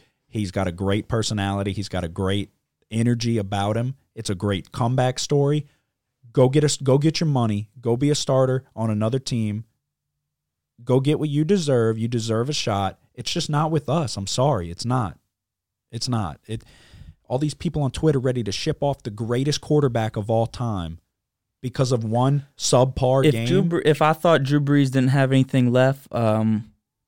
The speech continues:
Speaker 1: Oh.
Speaker 2: Teddy, Teddy Bridgewater would be a good replacement for a short amount of time. But make no mistake, the, the, the league and where it's at, you still have to have a do-,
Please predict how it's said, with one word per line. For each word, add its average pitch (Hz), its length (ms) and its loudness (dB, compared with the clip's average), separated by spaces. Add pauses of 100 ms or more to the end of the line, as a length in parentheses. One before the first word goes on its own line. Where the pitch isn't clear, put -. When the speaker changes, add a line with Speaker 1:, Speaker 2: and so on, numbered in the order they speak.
(960)
Speaker 1:
Oh. 170 60 4
Speaker 2:
Teddy, 156 180 6
Teddy 160 320 2
Bridgewater 143 580 4
would 131 180 0
be 131 140 4
a 123 60 4
good 120 340 2
replacement 123 800 0
for 127 400 2
a 110 140 0
short 143 320 0
amount 127 320 2
of 110 80 -4
time. 123 420 0 (380)
But 123 180 2 (340)
make 151 200 0
no 185 160 0
mistake, 151 580 0
the, 131 240 -6
the, 131 340 0 (300)
the 131 220 -4
league 156 340 2
and 151 140 2
where 147 200 4
it's 139 140 -2
at, 147 300 0 (580)
you 131 100 -4
still 135 280 2
have 131 220 2
to 120 80 2
have 127 180 2
a 113 60 2
do-, 117 260 2